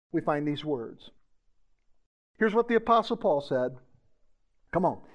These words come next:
He said, "You foolish Galatians." Can you tell that Paul's got a little bit of an attitude? You can tell it, can't you? Paul is upset,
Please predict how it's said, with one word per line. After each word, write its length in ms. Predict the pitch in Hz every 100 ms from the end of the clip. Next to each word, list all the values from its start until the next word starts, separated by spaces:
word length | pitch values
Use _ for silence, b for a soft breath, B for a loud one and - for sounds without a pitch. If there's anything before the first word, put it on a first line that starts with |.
| b
He 160 | 226
said, 380 | 220 - 233 170
"You 240 | 151 214 175
foolish 880 | - - 311 247 160 147 170 - - - - -
Galatians." 840 | 143 185 165 147 - 120 131 135 - - _ _ _ _ _ _ _ _ _ _ _ -
Can 160 | 277 240
you 100 | 247
tell 320 | - 285 269
that 160 | 240
Paul's 240 | 240 240 233
got 160 | 247
a 60 | 220
little 140 | 220
bit 120 | 214 214
of 80 |
an 120 | 208 208
attitude? 440 | 175 143 139 120 190
You 100 | 196
can 120 | 101
tell 200 | 220 135
it, 80 | 120
can't 260 | 156 131
you? 80 | 123
Paul 300 | - 175 226
is 80 | 226
upset, 460 | 262 - 208 190